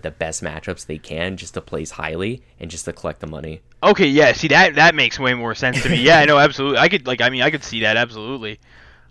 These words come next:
Speaker 2: Okay, yeah.
Speaker 1: I mean,
Speaker 2: <laughs>
Speaker 1: I, I'm sure they'll do something, like, if you place really highly, they'll, they'll look at your account or some-, I, I, I mean, I'm sure they're gonna do something about it, but, like, just inherently, whenever you say there's, like, a tournament mode like that,
Speaker 2: Mm-hmm.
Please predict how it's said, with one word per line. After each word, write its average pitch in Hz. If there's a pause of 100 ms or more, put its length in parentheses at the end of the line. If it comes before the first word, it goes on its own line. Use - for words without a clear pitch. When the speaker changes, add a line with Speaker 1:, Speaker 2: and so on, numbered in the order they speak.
(260)
Speaker 2:
Okay, 101
yeah. 117 (180)
Speaker 1:
I 113
mean, 113
Speaker 2:
<laughs> -
Speaker 1:
I, 95
I'm 127
sure 185
they'll 147
do 87
something, 87
like, 80
if 82
you 95
place -
really 95
highly, 85
they'll, 87
they'll 107
look 107
at -
your 101
account 85
or 80
some-, -
I, 110
I, 120
I 123
mean, 120
I'm 113
sure 131
they're 104
gonna 87
do 85
something 82
about 80
it, 80
but, -
like, 87 (600)
just 123
inherently, 104
whenever 101
you 95
say 82
there's, 85
like, 85
a 80
tournament 87
mode 82
like 113
that, 131
Speaker 2:
Mm-hmm. 104